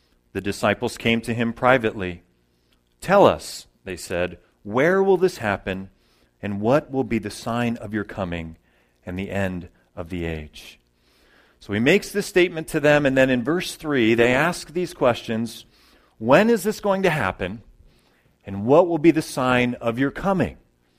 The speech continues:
And I think if we put ourselves in the shoes of the apostles, we would have asked the same exact questions.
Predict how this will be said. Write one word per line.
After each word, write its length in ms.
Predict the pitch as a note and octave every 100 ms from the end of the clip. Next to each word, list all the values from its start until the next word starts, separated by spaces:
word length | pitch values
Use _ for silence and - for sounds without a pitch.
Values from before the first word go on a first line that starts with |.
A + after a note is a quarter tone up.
| _ _ _ _ _
And 100 | A2+
I 60 | C3
think 260 | - G3 G3+
if 140 | D#3+
we 80 | E3+
put 200 | - G#3
ourselves 680 | G3+ G#3 - F#3 F3+ E3 D3
in 140 | D3+
the 100 | C#3+
shoes 760 | C3+ - - G3+ G3+ F3 D#3+ C#3+
of 120 | C#3+
the 80 | D3
apostles, 720 | C3+ - E3+ E3+ C3+ B2+ B2
we 140 | C3
would 220 | C#3+ D3+ D3+
have 120 | D3
asked 320 | C#3+ E3 -
the 80 | D#3+
same 500 | - F3 E3+ F3 F3+
exact 540 | D#3+ D3+ D#3+ D3+ -
questions. 800 | - F3 - - E2+ - - -